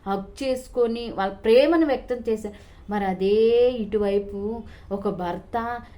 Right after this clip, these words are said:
జీవితాంతం తోడుండే భార్యను కోల్పోయాడు కదండి. మళ్ళీ తిరిగి రాని లోకాలకు వెళ్ళిపోయింది, మళ్ళీ తి-, తన భార్య తిరిగి రాదు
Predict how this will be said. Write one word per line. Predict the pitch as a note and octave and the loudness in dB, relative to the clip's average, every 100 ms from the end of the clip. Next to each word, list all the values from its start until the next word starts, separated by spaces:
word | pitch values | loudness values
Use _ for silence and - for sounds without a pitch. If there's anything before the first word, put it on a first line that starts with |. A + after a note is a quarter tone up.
| G3 | -6
జీవితాంతం | F#3 G#3+ A3 A#3 A#3 B3 C4+ D4 D#4+ D#4+ D#4+ | -2 -2 0 0 0 0 0 0 0 0 -2
తోడుండే | D4+ C#4 C4 B3+ B3 A#3+ | 0 -2 0 0 2 2
భార్యను | G3 F#3+ G#3 A3+ | 2 -2 -2 -4
కోల్పోయాడు | A3+ A3+ A3 A3+ A3+ | -4 -4 -2 -2 -2
కదండి. | A3+ A3+ A3+ A3+ A3+ - - - | -2 -4 -2 -6 -8 -14 -14 -2
మళ్ళీ | A3+ B3 D#4+ E4+ | 0 2 2 2
తిరిగి | C#4 C4+ B3+ | 0 -2 0
రాని | C#4+ C#4+ D#4+ | 4 4 4
లోకాలకు | D#4 C4+ C4 C4+ C4 C4 | 2 2 2 2 0 0
వెళ్ళిపోయింది, | A#3+ A#3 A#3 A3+ G#3 | -4 -2 -4 -2 -4
మళ్ళీ | G#3+ G#3+ C4+ E4+ | -4 -2 0 -2
తి-, | C#4+ A#3+ - - | -2 -8 -4 -2
తన | A3+ | -2
భార్య | A3 G3+ G3 A3 C4+ | -2 -2 0 0 0
తిరిగి | C#4+ A#3 G#3+ G#3+ C4+ | -2 -4 -4 -6 -2
రాదు | B3+ G#3+ G#3+ A3 G#3 C#4+ | 0 0 -2 -4 -2 -2